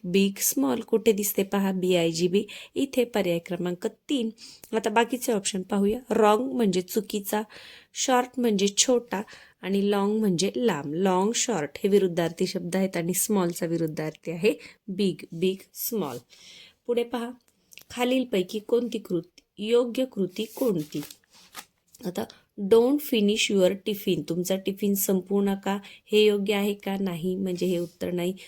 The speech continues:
Wash your hands clear, तुमचे हात स्वच्छ धुवा, ही योग्य कृती आहे, म्हणजे आपलं उत्तर आहे पर्याय क्रमांक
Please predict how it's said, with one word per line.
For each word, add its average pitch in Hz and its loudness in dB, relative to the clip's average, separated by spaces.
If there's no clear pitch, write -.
Wash 240 -2
your 202 2
hands 196 -2
clear, 220 0
तुमचे 180 -6
हात 196 -6
स्वच्छ - -2
धुवा, 208 -2
ही 262 2
योग्य 196 6
कृती 170 -4
आहे, 156 -6
म्हणजे 170 -2
आपलं 175 -4
उत्तर 165 -8
आहे 165 -8
पर्याय 165 -8
क्रमांक 147 -6